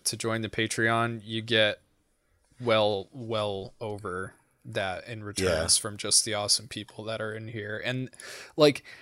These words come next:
Speaker 1: one of the things that I wanna, like, press on you guys is, like, this is not a clusterfuck circle jerk, right? Like, nobody in here is like, "Oh, Mike, oh, Tyler." Like, it's, it's not like that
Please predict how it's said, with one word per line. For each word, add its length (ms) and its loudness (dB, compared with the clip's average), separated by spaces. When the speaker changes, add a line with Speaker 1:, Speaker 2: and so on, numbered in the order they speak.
Speaker 1:
one 120 4
of 60 4
the 100 6
things 300 4
that 100 8
I 60 10
wanna, 400 4
like, 300 -4
press 680 6
on 600 -2
you 180 -6
guys 460 8
is, 260 0
like, 360 2
this 340 6
is 160 4
not 460 0
a 100 -2
clusterfuck 920 2
circle 380 2
jerk, 440 2
right? 340 0
Like, 360 -2
nobody 420 2
in 120 -2
here 220 -2
is 140 -2
like, 160 -4
"Oh, 600 12
Mike, 500 8
oh, 500 10
Tyler." 640 6
Like, 240 8
it's, 240 4
it's 240 6
not 260 8
like 280 4
that 360 6